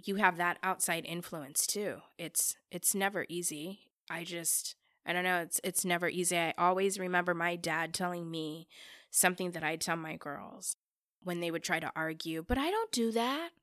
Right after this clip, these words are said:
I don't talk like that. I don't dress like that." When, you know, when I would pick them up and be like, "So who is this that you're running with?" You know, he would always say, my father would always say to me, you know,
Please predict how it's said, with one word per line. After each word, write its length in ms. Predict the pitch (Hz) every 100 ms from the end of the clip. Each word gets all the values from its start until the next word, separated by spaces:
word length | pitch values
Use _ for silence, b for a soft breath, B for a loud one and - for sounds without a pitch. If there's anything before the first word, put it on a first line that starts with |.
| b b b -
I 60 |
don't 180 | 349 494
talk 300 | 233 233 226
like 200 | 233 233
that. 420 | 254 247 285 339 381 B B -
I 40 |
don't 220 | 339 508 -
dress 320 | 233 240 -
like 240 | 254 254 -
that." 400 | 262 294 339 349
When, 220 | - 196 269
you 120 | 214
know, 340 | 190 175 202 - - -
when 220 | 190 185
I 120 | 180 170
would 180 | 175
pick 180 | 202 185
them 160 | 175 170
up 180 | 170 190
and 80 |
be 60 | 190
like, 160 | 208 -
"So 160 | 403
who 160 | 349 403
is 200 | 403 392
this 320 | 311 392 -
that 180 | - -
you're 180 | 311 320
running 260 | 269 294
with?" 140 | 311 -
You 80 | 240
know, 140 | 233 B B B B B _ _ _ -
he 200 | - 214
would 120 | 208
always 260 | 196 214 226
say, 140 | 233
my 160 | 214 196
father 240 | 202 196
would 120 | 190
always 280 | 185 190 185
say 200 | - 190
to 60 | 185
me, 360 | 180 180 180
you 140 | 190 175
know, 300 | 170 175